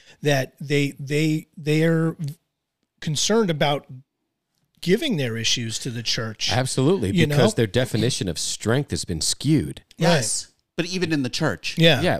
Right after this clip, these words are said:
Speaker 2: well, that's the whole point of it. Like, so, number one, like, I speak to a lot of young men. I don't, I don't really speak to, uh, too many young women, but,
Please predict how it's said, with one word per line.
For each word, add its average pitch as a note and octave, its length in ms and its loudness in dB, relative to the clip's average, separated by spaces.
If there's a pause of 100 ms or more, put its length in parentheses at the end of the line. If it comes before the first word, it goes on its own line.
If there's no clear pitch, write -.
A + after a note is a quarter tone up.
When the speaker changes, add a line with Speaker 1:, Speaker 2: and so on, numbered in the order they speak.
Speaker 2:
well, C3+ 140 4
that's C#3 260 0
the A#2 140 0
whole G#2+ 160 2
point C#3+ 320 0
of D#2 80 -2
it. C#2+ 120 -4 (360)
Like, A#2 180 2
so, B2+ 380 4
number D#3 260 2
one, F#2+ 220 2
like, E2 260 -4
I C#3+ 140 0
speak D3+ 220 -2
to A#2 100 0
a G2+ 40 2
lot F#2 220 0
of F2+ 80 0
young F#2 240 -2
men. F#2 320 -2
I G#2 80 -2
don't, A#2+ 220 0 (120)
I G#2+ 60 -2
don't B2 180 0 (200)
really A2+ 240 0
speak - 520 0
to, F#2 320 -2 (200)
uh, E2 300 -2 (120)
too - 140 -2
many F#2 140 2
young F2 260 -2
women, F#2+ 260 -2
but, E2+ 220 -4